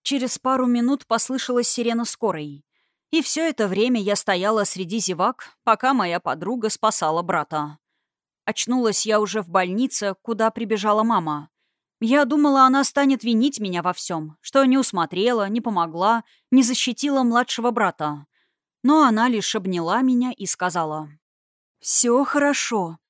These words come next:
Я так счастлива, что с вами всё в порядке». Тедди тоже получила свою порцию объятий. Она была почётным членом нашего семейства. Пусть её мама была против.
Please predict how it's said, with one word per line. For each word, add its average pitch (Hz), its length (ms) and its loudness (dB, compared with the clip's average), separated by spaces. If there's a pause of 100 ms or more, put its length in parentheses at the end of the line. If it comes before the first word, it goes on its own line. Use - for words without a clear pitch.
(220)
Я 254 180 0
так 233 180 0
счастлива, 220 560 0
что 226 200 -2
с - 100 -4
вами 226 300 0
всё - 180 -4
в - 80 -12
порядке». 190 720 -2 (640)
Тедди 254 400 -2
тоже 240 400 -4
получила 180 520 -6
свою 185 340 -2
порцию 190 440 -4
объятий. 160 640 -6 (300)
Она 254 240 2
была 247 260 2
почётным 254 560 -2
членом 247 440 -2
нашего 233 340 -2
семейства. 156 720 -4 (380)
Пусть 339 320 -2
её 233 260 2
мама 233 400 2
была 233 240 2
против. - 540 -6